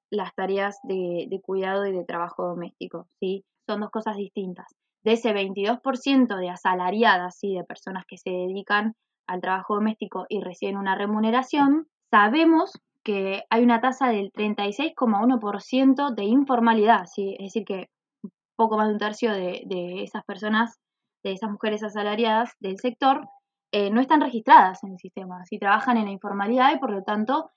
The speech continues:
eh, en situación de vulnerabilidad. Eh, muy pocas tienen descuento jubilatorio, muy pocas tienen vacaciones pagas, muy pocas tienen aguinaldo, muy pocas tienen días pagos por enfermedad y muy pocas tienen obra social o cobertura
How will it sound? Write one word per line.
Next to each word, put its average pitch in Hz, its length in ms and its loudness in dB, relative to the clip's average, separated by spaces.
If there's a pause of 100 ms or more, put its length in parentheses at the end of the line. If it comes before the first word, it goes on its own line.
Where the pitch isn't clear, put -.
(240)
eh, 196 260 -2
en 190 80 -6
situación 190 400 -2
de 233 60 6
vulnerabilidad. 190 800 -2 (420)
Eh, 196 300 -4
muy 208 200 -2
pocas 226 580 -4
tienen 208 260 -4
descuento 190 720 -6 (360)
jubilatorio, 214 760 -2
muy 208 160 0
pocas - 260 -8
tienen 185 320 -10
vacaciones 185 560 -12
pagas, 269 460 4
muy 214 160 -2
pocas 196 240 -10
tienen 226 260 0
aguinaldo, 247 500 4
muy 220 160 0
pocas 196 260 -10
tienen 202 300 -8
días 196 240 -6
pagos 202 220 -4
por 208 120 -6
enfermedad 247 520 4
y 220 120 -4
muy 214 180 0
pocas 208 260 -8
tienen 208 320 -6 (440)
obra 196 360 -2
social 208 520 -4
o 180 300 -10
cobertura 180 580 -10